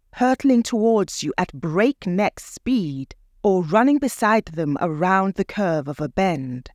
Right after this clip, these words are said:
Filmed in the days before drone shots, the sweeping views of fields, coastlines, and even boats are wonderfully displayed, from a grain of sand to the woodwork of an oar.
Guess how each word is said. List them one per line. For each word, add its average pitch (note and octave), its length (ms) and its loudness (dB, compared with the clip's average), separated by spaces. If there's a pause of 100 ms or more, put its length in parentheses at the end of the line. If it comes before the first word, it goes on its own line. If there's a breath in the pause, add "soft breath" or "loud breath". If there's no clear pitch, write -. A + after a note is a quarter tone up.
(920)
Filmed C#4 600 4
in G#3+ 140 2
the A#3+ 80 2
days E3+ 500 0
before G3+ 460 0
drone F3 460 0
shots, - 680 -8 (340)
the F#3+ 80 -2
sweeping C4 880 0
views F3+ 600 2
of D#3+ 100 -4
fields, F3 880 -2 (220)
coastlines, C#3+ 880 -2 (260)
and E3+ 140 0
even E3+ 420 0
boats - 600 0 (280)
are F3 120 0
wonderfully A3 760 2
displayed, F3+ 720 -2 (260)
from F3+ 200 0
a E3+ 60 2
grain B3 500 4
of A#3+ 100 -2
sand D#3+ 720 -4 (200)
to - 100 -6
the E3 120 0
woodwork F#3 760 0
of F3+ 100 -2
an F#3 200 -2
oar. C#3+ 420 -2